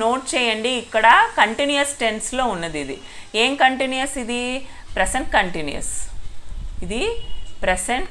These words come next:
కంటిన్యూస్లో ఉన్నది question. So, మన options కూడా మార్చేటప్పుడు present perfect కంటిన్యూస్గానే మార్చాలి. So, ఇక్కడ the fo-, um, are being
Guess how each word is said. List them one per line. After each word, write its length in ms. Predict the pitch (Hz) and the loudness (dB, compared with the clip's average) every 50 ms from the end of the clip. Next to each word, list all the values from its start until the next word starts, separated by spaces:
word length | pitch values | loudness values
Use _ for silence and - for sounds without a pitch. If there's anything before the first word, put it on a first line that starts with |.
| - 220 | 4 4
కంటిన్యూస్లో 720 | 196 202 220 208 269 262 262 262 254 240 247 - 247 269 262 247 | 4 4 2 0 -2 0 0 0 0 0 -2 0 0 2 2 2
ఉన్నది 220 | 208 196 185 175 175 - | 0 0 -2 -2 -2 2
question. 360 | 196 196 190 196 - - 160 - - - - - - - - - | 2 2 4 2 -2 -4 -6 -8 -12 -18 -20 -20 -20 -18 -8 -2
So, 80 | - 277 269 269 | 0 2 4 4
మన 100 | 269 247 233 196 - 190 190 | 4 4 4 4 8 8 8
options 480 | 202 208 202 - - 302 277 277 277 - - - 226 | 8 8 4 0 0 0 0 0 -2 -6 -4 0 0
కూడా 260 | 220 214 208 220 226 247 415 480 539 - - - - - - - - 214 | 0 4 8 8 10 10 8 6 4 -2 -10 -16 -20 -20 -16 -2 2 6
మార్చేటప్పుడు 920 | 208 214 233 247 240 - 311 269 269 262 247 240 220 - - 226 226 254 381 453 539 554 - - - - - - - - | 8 8 8 6 6 4 4 6 6 6 6 4 4 2 0 0 2 4 4 2 2 -2 -4 -10 -18 -20 -20 -10 4 4
present 420 | 214 208 - - 277 285 370 330 - - - | 6 6 6 4 2 2 2 -2 2 4 4
perfect 380 | 262 262 262 - 269 262 - - | 4 4 4 2 2 2 4 4
కంటిన్యూస్గానే 720 | 247 240 233 233 233 226 233 233 220 226 - 233 240 262 294 359 | 4 4 4 2 0 0 0 0 0 2 2 2 4 4 4 4
మార్చాలి. 520 | 262 220 202 196 - - 185 156 147 139 123 - - - - - - - - - - - - - - - - | 6 6 6 4 4 4 4 4 4 4 -2 -8 -14 -18 -20 -18 -18 -16 -16 -16 -16 -16 -16 -14 -14 -4 4
So, 100 | - 277 311 453 480 480 - - - - - - - - - - - - - - - - - - - - - - - - - - - - - - - - - - - - - - 240 | 6 6 6 6 4 0 -6 -12 -14 -14 -14 -14 -16 -16 -18 -20 -20 -20 -18 -18 -18 -16 -16 -16 -14 -12 -12 -12 -10 -10 -10 -8 -8 -8 -6 -6 -8 -8 -8 -10 -10 -8 -6 -6 -4
ఇక్కడ 240 | 233 - 269 226 196 156 - - - - - - - - - - - - - - - - - - - - - - - - - - - - | 2 4 6 8 8 8 6 4 -2 -6 -6 -6 -4 -6 -4 -6 -6 -6 -6 -6 -6 -6 -6 -8 -8 -8 -8 -10 -10 -10 -8 -8 -6 -4
the 80 | 156 170 190 | -4 -4 0
fo-, 160 | - 254 220 208 214 | 4 6 8 8 8
um, 240 | 214 214 214 208 202 - - - - - - - - - - 208 - - - - - 202 214 233 | 6 4 2 0 -2 -6 -12 -16 -18 -20 -20 -20 -20 -20 -18 -18 -16 -16 -16 0 8 12 12 12
are 200 | 247 262 285 294 247 220 202 | 12 12 12 10 8 2 -2
being 340 | 240 240 247 254 269 269 | 0 0 0 0 0 0